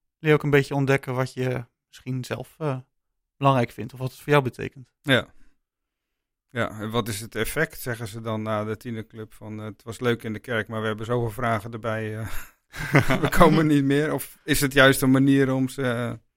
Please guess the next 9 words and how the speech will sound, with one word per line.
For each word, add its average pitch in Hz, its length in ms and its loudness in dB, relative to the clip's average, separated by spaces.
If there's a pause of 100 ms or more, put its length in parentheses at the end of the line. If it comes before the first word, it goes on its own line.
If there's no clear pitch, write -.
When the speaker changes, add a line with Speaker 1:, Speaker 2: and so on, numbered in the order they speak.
(420)
Speaker 2:
te - 140 -18
betrekken 123 540 -4
bij 104 180 -8
wat, 104 260 -18 (360)
waar 117 200 -10
de 107 60 -12
kerk 107 240 -8
voor 110 140 -14
staat? 107 400 -10